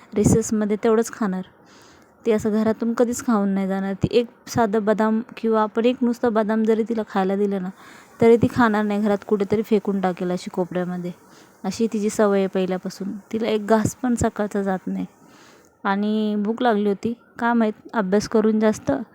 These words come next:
का डोसे बघून तिला भूक लागलेली होती, पण लागली. तर तिने नाश्ता केला आणि मग अभ्यास करायला बसली. तर आता हे थोडंसं बाकी होतं तिचं रीडिंग, बोललं, "कम्प्लीट करून घे एवढं."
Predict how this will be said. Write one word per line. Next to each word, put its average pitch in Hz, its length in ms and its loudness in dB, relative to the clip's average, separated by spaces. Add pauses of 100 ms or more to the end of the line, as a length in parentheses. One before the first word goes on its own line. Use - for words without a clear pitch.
(460)
का 208 500 0
डोसे 208 280 2
बघून 220 260 4
तिला 220 200 0
भूक 214 220 -2
लागलेली 214 360 0
होती, 214 220 -4
पण 220 180 -2
लागली. 220 440 0 (580)
तर 220 120 2 (100)
तिने 220 180 2
नाश्ता 214 360 0
केला 240 320 2 (340)
आणि 208 140 -2
मग 226 140 0
अभ्यास 208 340 0
करायला 208 280 -2
बसली. 208 380 -4 (1700)
तर 208 100 0
आता 208 200 0
हे 220 160 6
थोडंसं 214 380 0
बाकी 208 300 0
होतं 208 220 -2
तिचं 208 220 0
रीडिंग, 208 340 0
बोललं, 208 180 -2
"कम्प्लीट 214 460 0
करून 233 280 2
घे 226 100 4
एवढं." 214 260 0